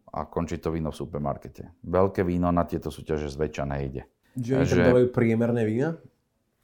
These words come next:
Speaker 2: Poviem to tak?
Speaker 1: Nedávajú tam určitý typ vín.
Speaker 2: Tie, tie najlepšie.
Speaker 1: A určité vinárstva nedávajú na tieto súťaže vína.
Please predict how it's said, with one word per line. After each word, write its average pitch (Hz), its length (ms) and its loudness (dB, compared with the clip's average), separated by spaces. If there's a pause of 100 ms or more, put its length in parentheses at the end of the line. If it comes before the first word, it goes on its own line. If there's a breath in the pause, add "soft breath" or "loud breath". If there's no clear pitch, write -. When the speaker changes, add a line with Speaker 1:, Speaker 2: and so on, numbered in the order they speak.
Speaker 2:
Poviem 117 320 4
to 107 80 -2
tak? 131 400 0
Speaker 1:
Nedávajú 98 640 6
tam 73 160 0
určitý 78 320 -8
typ 71 160 -8
vín. 67 400 -8
Speaker 2:
Tie, - 160 -6
tie 120 80 4
najlepšie. 110 400 2
Speaker 1:
A 80 160 2
určité 104 480 6
vinárstva 92 480 4
nedávajú 92 480 8
na 82 160 2
tieto 73 240 -6
súťaže 71 320 -6
vína. 67 320 -6